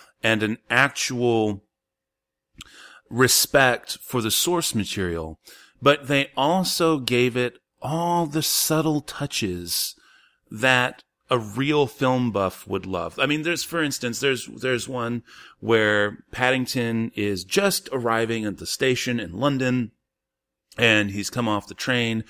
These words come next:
and he's literally sitting at the entrance of the Lost and Found in the station. And of course, the family comes and sees him,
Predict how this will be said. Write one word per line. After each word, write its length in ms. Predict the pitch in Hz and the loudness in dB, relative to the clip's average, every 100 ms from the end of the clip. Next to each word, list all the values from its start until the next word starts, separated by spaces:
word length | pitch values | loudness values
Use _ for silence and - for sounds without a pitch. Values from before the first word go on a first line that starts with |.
| - - - | -16 -20 -2
and 180 | 120 113 | -2 2
he's 280 | 123 113 - | 0 -2 -8
literally 800 | 113 117 156 165 170 165 170 160 | -8 0 2 2 0 2 0 0
sitting 800 | - - 156 131 110 101 98 104 - - _ - | -2 0 0 2 0 0 -4 -8 -14 -20 _ -6
at 260 | 120 135 - | -2 -2 -2
the 180 | 127 - | -10 0
entrance 680 | 139 147 - 120 107 107 - - | 0 0 -2 -2 -2 -2 -4 -2
of 260 | 113 104 | -2 0
the 100 | 123 | -2
Lost 480 | 117 95 87 - - | 0 -2 -2 -6 -4
and 180 | 143 143 | -4 -4
Found 560 | - 214 123 98 101 | -2 0 2 2 -2
in 200 | 95 92 | -4 -4
the 60 | 110 | -4
station. 600 | - 165 165 156 101 82 104 | -2 2 2 2 -6 -6 -4
And 120 | 107 | -6
of 120 | 98 | -6
course, 320 | - 113 107 | -2 -2 -2
the 100 | - | -8
family 460 | - 98 101 110 104 | -10 -4 -2 -2 -4
comes 320 | - 101 95 | -6 -8 -8
and 100 | 95 | -10
sees 300 | - 110 | -6 -6
him, 100 | 104 | -6